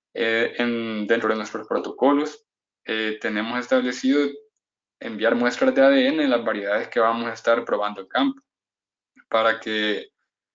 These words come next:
que no terminemos evaluando un H uno o un marsellesa o un ovatá,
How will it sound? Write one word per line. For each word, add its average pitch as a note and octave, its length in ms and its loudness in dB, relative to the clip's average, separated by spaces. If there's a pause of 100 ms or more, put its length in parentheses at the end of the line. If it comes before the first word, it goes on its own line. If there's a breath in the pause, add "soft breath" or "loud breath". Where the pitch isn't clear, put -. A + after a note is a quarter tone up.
(220)
que G#2 140 -8
no G#2 160 -2
terminemos B2 520 2
evaluando G#2+ 480 0
un A#2+ 100 -2
H A#2 240 -2
uno C#3 680 0
o G#2+ 140 -4
un A#2 140 -4
marsellesa C3+ 880 2
o G#2 160 -2
un A#2+ 180 -2
ovatá, B2 580 0